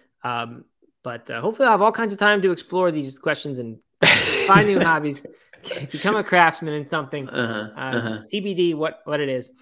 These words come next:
Speaker 1: But, uh, anyway, it's, uh, like I said at the beginning, it's, it has,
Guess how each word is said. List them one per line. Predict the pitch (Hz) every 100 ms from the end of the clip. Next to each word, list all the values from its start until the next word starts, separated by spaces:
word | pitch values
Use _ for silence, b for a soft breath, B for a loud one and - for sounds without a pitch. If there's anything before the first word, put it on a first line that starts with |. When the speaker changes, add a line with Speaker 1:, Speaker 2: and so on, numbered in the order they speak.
| b b _ _ -
Speaker 1:
But, | 139 131 135
uh, | 131 131
anyway, | 240 240 175 - -
it's, | 165 -
uh, | 180 165 160 - _ _ _ _ _ 220
like |
I | 240
said | 262 247
at |
the |
beginning, | 240 254 170 151
it's, | 175 - -
it | 190
has, | 190